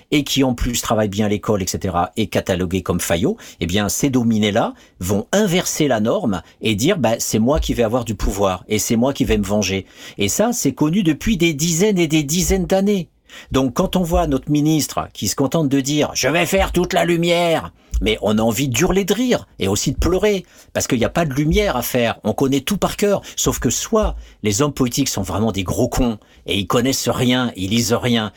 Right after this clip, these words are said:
mais c'est même pas vrai parce qu'avant de faire l'ena, ils ont fait Sciences Po et quand ils ont fait Sciences Po, ils ont fait un peu de culture générale sur les phénomènes de société. Mais peut-être que, euh, il y a plus de sociologie à Sciences Po et qu'ils sont cons à un point qu'on peut même pas imaginer. Mais j'en doute. J'en doute.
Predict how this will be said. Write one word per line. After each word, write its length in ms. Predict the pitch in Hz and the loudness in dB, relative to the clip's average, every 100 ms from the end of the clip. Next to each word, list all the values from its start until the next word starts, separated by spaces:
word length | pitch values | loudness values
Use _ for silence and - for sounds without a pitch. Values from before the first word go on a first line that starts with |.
| - | -6
mais 180 | 98 104 - | -4 -4 -4
c'est 180 | - | 0
même 160 | 135 175 | 0 0
pas 140 | 196 | 0
vrai 260 | 185 226 214 | -2 0 0
parce 180 | - - | -2 0
qu'avant 240 | 123 139 | 0 0
de 60 | 135 | -2
faire 160 | 139 | 0
l'ena, 240 | 127 143 170 | 0 0 0
ils 140 | 120 | 0
ont 20 | |
fait 140 | 110 127 | 0 0
Sciences 260 | - 120 | 0 -2
Po 280 | - 139 120 - - | 0 -2 -2 -6 -12
et 80 | 82 | -4
quand 220 | 120 113 | -4 -2
ils 120 | 120 | 0
ont 40 | 120 | 0
fait 120 | 120 | 0
Sciences 280 | - 123 - | 0 -2 0
Po, 160 | 180 | 0
ils 120 | 139 107 | 0 0
ont 60 | |
fait 160 | - - | -2 -2
un 160 | 156 160 | 0 0
peu 200 | - 180 | 0 -2
de 80 | 165 | -2
culture 440 | 131 117 - 131 | -6 -4 -2 -2
générale 580 | 110 113 117 117 123 101 - - | 0 0 0 0 -2 -4 -10 -6
sur 200 | - 98 | -2 0
les 60 | |
phénomènes 400 | 95 107 107 117 | 0 0 2 2
de 100 | 104 | 0
société. 560 | - 110 - 101 95 82 - - | -2 -2 -2 0 -2 -4 -12 -8
Mais 120 | - | -6
peut-être 380 | - 104 170 165 | -2 0 0 0
que, 320 | 135 135 135 - | 0 0 0 -4
euh, 180 | 87 87 | -4 -2
il 60 | 85 | -2
y 40 | |
a 40 | |
plus 160 | - 107 | -2 -4
de 40 | |
sociologie 560 | - 107 - 92 90 104 | -2 -2 -2 -2 0 0
à 60 | - | 0
Sciences 240 | 87 87 | -2 -2
Po 220 | 180 208 - - | -2 -2 -2 -6
et 80 | - | -4
qu'ils 140 | 101 | -2
sont 180 | - 90 | -2 -2
cons 320 | - 202 220 | 0 0 0
à 120 | 104 | -2
un 120 | 107 104 | -2 -2
point 240 | - 185 | -2 -2
qu'on 140 | 147 | -2
peut 160 | - 107 | -2 0
même 160 | 123 135 | 2 0
pas 100 | 165 | 0
imaginer. 500 | 139 135 165 190 - - | 0 0 0 0 -2 -2
Mais 120 | 127 | 0
j'en 180 | 139 214 | 2 2
doute. 280 | 180 202 - - - - _ _ _ - | 0 0 -4 -6 -14 -20 _ _ _ -6
J'en 220 | 107 151 139 | 0 0 2
doute. 280 | 127 - | 0 -2